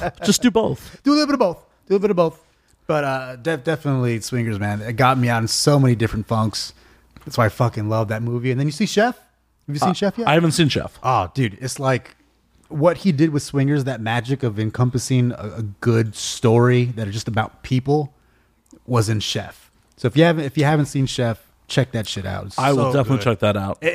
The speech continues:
Speaker 1: it reminded me of Swingers so much 'cause it was just so simple, so honest, but man, it hit you.
Speaker 2: We need more movies like that. We need more character-driven, honest fucking movies.
Speaker 1: Yeah, and it's a movie that doesn't require a sequel. It was,
Speaker 2: No.
Speaker 1: it was a story that needed to be told.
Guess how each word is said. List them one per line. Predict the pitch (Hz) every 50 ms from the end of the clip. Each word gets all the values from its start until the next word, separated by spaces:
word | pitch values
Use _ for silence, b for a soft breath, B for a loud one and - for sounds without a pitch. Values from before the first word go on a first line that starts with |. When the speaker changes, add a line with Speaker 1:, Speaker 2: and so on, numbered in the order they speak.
| 180
Speaker 1:
it | 190 185
reminded | 190 190 180 190 185 180 185
me | 175 165
of | 151
Swingers | 139 - 156 156 147 139 120 -
so | - - 160 143 139
much | 139 131 113 104 - - -
'cause | - 123 123
it | 165
was | 175 165 143
just | 143 123 -
so | - 170 170 151
simple, | - - - - - 208 185 165 226 240 240 233 b b b b b b b
so | - - - - 151 156 - - - - -
honest, | 117 120 143 160 190 214 185 - - - _ _ _ _ _
but | - 120 107
man, | 113 117 123 135 143 147 143 135 123
it | 117 110
hit | 101 120 110 - -
you. | - - _ _ _ _ _ _
Speaker 2:
We | - 170 185 202
need | 202 214 220 196
more | 190 196 185
movies | 185 190 175 180 151 139
like | 120 107 -
that. | 120 113
We | 127 139
need | 165 185
more | 185 180 180 151
character-driven, | - - - 170 180 175 - 208 175 - 147 160 151 151 151 147 147 - b b b b b _ -
honest | 156 156 160 165 160 - - -
fucking | - 147 131 - 139 123
movies. | 131 139 139 110 98 - - - - _
Speaker 1:
Yeah, | - 294 320 262 -
and | - 190 214
it's | 240 -
a | 247
movie | 208 254 269 277 233
that | 180 160
doesn't | 190 202 190 247 208
require | 196 196 - - 196 202 233 247 226
a | 196 180
sequel. | - - 294 285 - - 82 82 - _ _ _ _ _ _
It | - - - 220
was, | 220 240
Speaker 2:
No. | 302 269 110 92 -
Speaker 1:
it | 185
was | 180 180 165 156
a | 170
story | - - - 185 196 220 240 247
that | 202 196 156
needed | 143 139 156 180 185 208 190
to | 220 214 240
be | 190 240 240
told. | - - 160 127 127 131 156 -